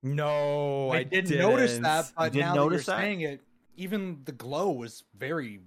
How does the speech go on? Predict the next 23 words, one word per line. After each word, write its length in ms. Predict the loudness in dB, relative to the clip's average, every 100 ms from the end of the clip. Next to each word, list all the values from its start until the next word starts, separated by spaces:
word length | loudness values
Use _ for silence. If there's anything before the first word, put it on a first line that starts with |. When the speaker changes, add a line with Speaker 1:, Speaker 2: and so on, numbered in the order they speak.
| -10
Speaker 2:
very 240 | -8 -8
Speaker 3:
It's 140 | -6 -4
a, 40 |
a 40 |
Speaker 2:
similar. 180 | -2 -4 0
Speaker 3:
very 280 | 4 4 2
orange 360 | 0 -2 -2
glow, 200 | -4 -4
'cause 220 | -2 -4
in, 240 | -4 -8 -6
when 140 | -6
you're 100 | -4
in 60 | -4
the 80 | -2
afterlife, 420 | -4 -4 -6 -6
it's 120 | -8
that 200 | -6 -6
blue 420 | -6 -4 -2 -2 -6 -12 _ _ -12
Black 260 | -6 -6 -6
Panther 400 | -8 -6 -6 -6
kind 220 | -8 -12
of 100 | -12
blue. 300 | -12 -12 -14